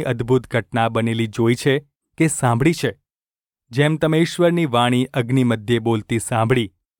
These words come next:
તેવી વાણી સાંભળીને કોઈ લોકો કદી જીવતા રહ્યા છે શું? અથવા જે સર્વ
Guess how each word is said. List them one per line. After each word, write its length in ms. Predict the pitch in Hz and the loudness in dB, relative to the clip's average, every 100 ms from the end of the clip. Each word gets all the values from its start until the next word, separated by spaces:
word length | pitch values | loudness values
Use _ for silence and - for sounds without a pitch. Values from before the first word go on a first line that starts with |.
| _ - | _ 0
તેવી 260 | 139 143 | 2 2
વાણી 340 | 127 127 143 139 | 2 2 0 -2
સાંભળીને 640 | 120 113 117 151 120 113 110 _ _ _ - | -2 0 2 2 2 -2 -6 _ _ _ 2
કોઈ 260 | 156 165 | 4 4
લોકો 380 | 127 123 - 135 | 2 0 2 0
કદી 320 | - 117 123 | 0 -2 -2
જીવતા 420 | 110 110 107 123 | -2 -6 -2 -2
રહ્યા 300 | 104 101 113 | 0 0 -2
છે 140 | 123 180 | -2 -2
શું? 220 | - 120 - _ _ _ _ _ | -2 -4 -6 _ _ _ _ _
અથવા 320 | 127 135 139 135 | -4 2 2 2
જે 180 | 131 147 | 2 2
સર્વ 300 | - 143 139 | 2 2 2